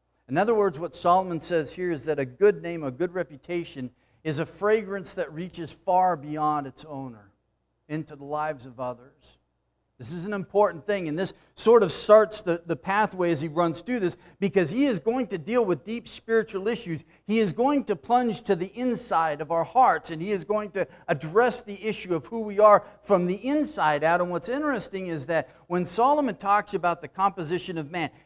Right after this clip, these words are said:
he uses words like soul and spirit in Ecclesiastes, but the overriding word that he uses is heart, because the heart is the seat of life, not just physical life, but spiritual life. And the heart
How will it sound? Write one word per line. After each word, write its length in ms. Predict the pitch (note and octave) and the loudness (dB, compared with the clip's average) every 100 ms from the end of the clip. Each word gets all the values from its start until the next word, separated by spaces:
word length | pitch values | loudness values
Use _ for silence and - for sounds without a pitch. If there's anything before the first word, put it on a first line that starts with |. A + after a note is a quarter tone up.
| - | -12
he 80 | |
uses 420 | F#3+ C#4 C#4 B3+ E3+ | -4 -2 -2 -4 -2
words 400 | F3 F3+ C3+ D3+ | 2 2 0 -2
like 240 | D#3 D3 | -2 -2
soul 340 | - F#3 E3 | -2 0 0
and 120 | D3+ C#3 | -4 -8
spirit 420 | - - E3+ D#3 | -10 -4 -4 -2
in 80 | D3 | -6
Ecclesiastes, 880 | C3+ E3+ E3 C3+ E3+ F3 F3 G3 - _ - | -6 -8 -8 -8 -8 -8 -8 -12 -12 _ 2
but 180 | G3 - | 2 2
the 140 | F#3+ A#3+ | -2 8
overriding 760 | C#4 C4+ C4+ A#3 G#3 F#3 F3+ | 8 8 4 4 4 2 0
word 220 | F#3 F3+ | 0 0
that 100 | E3+ | -2
he 80 | E3 | -6
uses 440 | D3+ E3+ D3 E3+ | -10 -8 -8 -10
is 120 | D3 B2 | -12 -14
heart, 600 | - C#3 B2+ A#2+ _ - _ _ _ _ | -8 -2 -2 -2 _ -20 _ _ _ _
because 320 | D#3+ - F3 | -8 -4 -2
the 140 | C3 E3 | 2 0
heart 360 | - A#3+ A#3 F#3 | 2 0 0 -4
is 200 | E3 - | -8 -8
the 120 | D3 | -10
seat 300 | - D#3+ - | -10 -12 -10
of 240 | D3 A#2 | -12 -12
life, 580 | B2+ A#2+ A#2 A2+ - _ _ _ _ _ _ | -8 -8 -8 -14 -20 _ _ _ _ _ _
not 240 | C#3+ G3+ | -2 -2
just 260 | - G3 - | -2 -6 -4
physical 520 | A3 B3 G#3+ - D#3 | -4 -4 -6 -10 -10
life, 260 | D3 D3 C#3 _ _ | -6 -6 -8 _ _
but 160 | C3 D3+ | -14 -10
spiritual 600 | - - G3+ F3+ C3+ C#3 | -10 -10 -12 -12 -12 -20
life. 100 | G#2+ _ _ _ - _ _ _ _ _ _ - | _ _ _ _ -20 _ _ _ _ _ _ -6
And 160 | E3 | -2
the 80 | E3+ | -2
heart 380 | D#3 A3+ A3+ - | 2 6 6 4